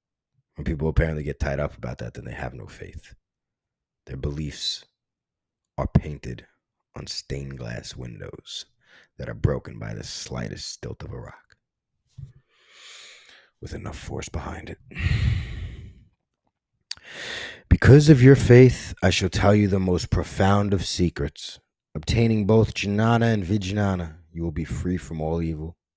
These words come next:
This royal knowledge, this royal secret, is the greatest purifier, righteous and imperishable. It is a joy to practice and can be directly experienced. But those who have no faith in the supreme law of life do not find me, Arjuna.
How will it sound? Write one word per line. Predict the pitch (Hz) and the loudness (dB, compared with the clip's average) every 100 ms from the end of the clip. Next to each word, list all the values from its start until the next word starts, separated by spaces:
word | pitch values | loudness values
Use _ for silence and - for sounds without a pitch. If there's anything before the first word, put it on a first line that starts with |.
| _ _ _ - - - - | _ _ _ -20 -20 -8 0
This | 127 117 | 2 6
royal | 135 165 165 | 8 10 8
knowledge, | 143 143 120 78 67 | 6 4 4 2 -4
this | 71 82 | -10 -8
royal | 80 95 101 95 | -2 0 0 -2
secret, | - 92 87 95 - | -6 -6 -4 -6 -6
is | 85 | -10
the | 85 | -12
greatest | 71 80 87 90 90 - | -10 -4 -2 -2 -4 -8
purifier, | 82 76 - 67 60 55 _ _ _ _ _ _ 90 | -8 -8 -10 -14 -14 -16 _ _ _ _ _ _ -2
righteous | 113 113 - 123 - | 0 0 -4 -8 -6
and | 101 | -6
imperishable. | 104 95 92 95 - 98 90 90 - - - - | -2 -2 -2 -4 -6 -8 -6 -8 -14 -20 -20 -6
It | 113 | 0
is | 123 107 | 2 2
a | 107 | -2
joy | 92 123 139 | 0 2 4
to | 135 | 4
practice | - 123 120 - - | 2 2 -2 -6 -14
and | 104 | -12
can | 95 92 | -10 -8
be | |
directly | 85 87 92 - 92 | -6 -4 -4 -6 -8
experienced. | 82 - 71 67 60 - - _ _ _ _ _ | -8 -10 -10 -10 -14 -20 -20 _ _ _ _ _
But | 95 - | -4 2
those | 117 120 | 4 4
who | 117 | 2
have | 117 90 | 2 0
no | 113 120 | 0 0
faith | - 117 123 - | -2 -2 -2 -6
in | 110 | -10
the | 95 | -12
supreme | - 85 - 107 110 | -12 -12 -10 -8 -6
law | 107 107 107 | -4 -4 -6
of | 85 | -6
life | 92 107 101 - _ | -6 -6 -10 -20 _
do | - | -12
not | 87 98 - | -6 -6 -6
find | - 95 85 | -8 -6 -6
me, | 73 69 | -10 -12
Arjuna. | 67 69 73 76 | -14 -14 -16 -16